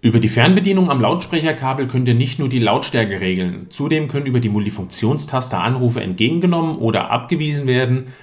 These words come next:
könnt einen Titel vorspringen, den Akkustatus abrufen oder die Kopfhörer auch nur stumm schalten. Dann gibt's noch die Sporttaste auf der Außenseite des linken Ohrsteckers. Drückt man diese eine Sekunde, wird das Workout angehalten beziehungsweise fortgesetzt.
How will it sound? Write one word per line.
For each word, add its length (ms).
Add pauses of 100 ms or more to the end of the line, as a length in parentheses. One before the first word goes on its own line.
könnt 220
einen 220
Titel 260
vorspringen, 680
den 200
Akkustatus 640
abrufen 520
oder 280
die 120
Kopfhörer 520
auch 140
nur 160
stumm 260
schalten. 520 (360)
Dann 160
gibt's 220
noch 100
die 140
Sporttaste 680
auf 180
der 200
Außenseite 560
des 220
linken 340
Ohrsteckers. 800
Drückt 240
man 160
diese 260
eine 240
Sekunde, 680
wird 100
das 240
Workout 380
angehalten 640
beziehungsweise 600
fortgesetzt. 800